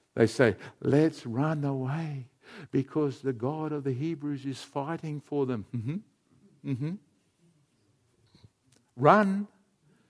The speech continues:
And their bodies washed up on the shore the next morning.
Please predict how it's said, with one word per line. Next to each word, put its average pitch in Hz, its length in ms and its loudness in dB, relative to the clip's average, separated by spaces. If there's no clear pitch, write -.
And - 880 8
their 123 220 -4
bodies 117 380 2
washed 123 240 -4
up 117 160 0
on 107 140 -2
the 101 60 -6
shore 95 380 -6
the 110 60 -8
next - 260 -8
morning. 104 360 -6